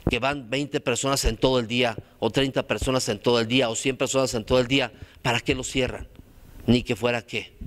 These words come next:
Pero como siempre, dependemos de decisiones del Estado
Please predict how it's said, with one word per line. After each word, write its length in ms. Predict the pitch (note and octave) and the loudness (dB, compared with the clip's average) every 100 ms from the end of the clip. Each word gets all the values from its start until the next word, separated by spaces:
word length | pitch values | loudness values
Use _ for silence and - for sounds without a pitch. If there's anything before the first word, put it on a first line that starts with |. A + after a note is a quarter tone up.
| - - - - - - - | -10 -14 -20 -12 -10 -2 2
Pero 140 | G2+ F#2+ | 2 2
como 200 | G2 G2+ | 0 0
siempre, 480 | E3 D#3 - A#2+ - - - | 0 0 -4 -10 -12 -18 -10
dependemos 600 | G#2+ B2 A#2 A2+ B2+ B2+ | -4 -2 -2 -2 0 0
de 80 | A#2 | -2
decisiones 640 | A2 - - C3+ C3 - F#2+ - - - - - - - | -2 -4 0 0 2 -2 -4 -8 -12 -20 -20 -20 -16 -4
del 280 | G2 A2 G2+ | 0 2 0
Estado 480 | - D3 B2+ G2+ | -2 -2 -2 -8